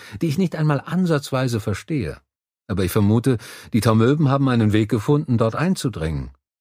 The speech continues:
Im Brutkasten geht eine Stickstoffapokalypse vor sich. Doch wenn man so tief in die Xenonitwand eindringt, dass der Stickstoff einen nicht mehr erreicht, kann man überleben.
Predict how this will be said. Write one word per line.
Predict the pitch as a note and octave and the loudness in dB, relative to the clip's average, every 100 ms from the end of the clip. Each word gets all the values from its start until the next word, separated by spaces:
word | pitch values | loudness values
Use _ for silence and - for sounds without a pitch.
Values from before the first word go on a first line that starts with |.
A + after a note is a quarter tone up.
| _ - | _ -4
Im | G#2 | 0
Brutkasten | G#2 B2+ - C#3 C3+ - C3+ | 4 2 2 -2 -2 -2 0
geht | B2+ B2 | 0 0
eine | B2 G#2 | 0 0
Stickstoffapokalypse | - E3 - D#3 A#2 - G#2 G2+ F2+ F#2 G#2+ - | -2 -6 -2 -2 -2 -4 -4 -2 -2 -4 -4 -8
vor | F2 G2+ G2 | -6 -6 -4
sich. | G#2+ - _ _ _ _ _ | -4 -6 _ _ _ _ _
Doch | - A2 | -2 2
wenn | C3 | 2
man | A2+ | 2
so | B2 | 2
tief | D3+ - G3+ | 0 0 -2
in | F#3+ | 2
die | D#3+ C#3+ | 2 2
Xenonitwand | D3+ C3+ G2+ A2 C3 C#3 | 2 4 4 2 0 0
eindringt, | C#3 C#3+ C#3 D#3 D3 - | 0 0 2 2 0 -2
dass | C3 - | -6 -2
der | G#2 | -2
Stickstoff | - C#3+ - D3+ C3+ | 2 0 2 -2 0
einen | B2 A2+ | 0 2
nicht | A2+ G#2+ A2+ | 2 0 -4
mehr | G#2 | -2
erreicht, | F#2 F#2+ C3+ C#3 _ _ _ - | 0 2 0 -2 _ _ _ -4
kann | D3+ | 0
man | A#2 G2+ | 2 0
überleben. | G#2+ A#2 D3 D#3 G2+ D2 B1+ | 0 -2 0 -2 -2 -4 -10